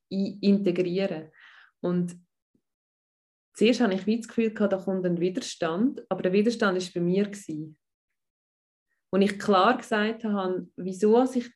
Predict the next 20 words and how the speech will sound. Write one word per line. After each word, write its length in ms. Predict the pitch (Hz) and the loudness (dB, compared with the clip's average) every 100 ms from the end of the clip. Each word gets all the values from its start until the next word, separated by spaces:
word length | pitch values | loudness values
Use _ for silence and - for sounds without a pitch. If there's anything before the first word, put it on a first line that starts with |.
| - | -2
das 260 | 220 220 | -2 0
und 140 | 226 214 | -2 0
das 220 | 208 208 | -2 -2
und 100 | 208 | -4
das 160 | 196 | -4
Werkzeug 460 | 190 185 180 180 180 | -4 -6 -4 -8 -6
in-, 260 | 190 196 202 | -8 -8 -4
Werkzeug 460 | 185 180 - 196 | -4 -4 -8 -10
reinnehme 640 | 185 214 240 220 175 160 165 - - _ | -2 2 4 2 0 -4 -8 -16 -20 _
und 120 | 185 | -8
es 120 | 185 185 | -2 -2
erklärt 480 | 175 165 185 214 | -2 -2 -2 -4
habe, 140 | 185 165 | -6 -6
ist 160 | - | -4
die 80 | 175 | -2
Offenheit 420 | 170 170 165 160 | -2 -2 -10 -8
total 300 | 165 170 165 | -8 -8 -6
da 180 | 156 156 | -6 -8
gewesen. 400 | 156 - - 151 _ _ _ _ _ _ _ | -12 -16 -20 -20 _ _ _ _ _ _ _
Und 200 | - 175 | -2 0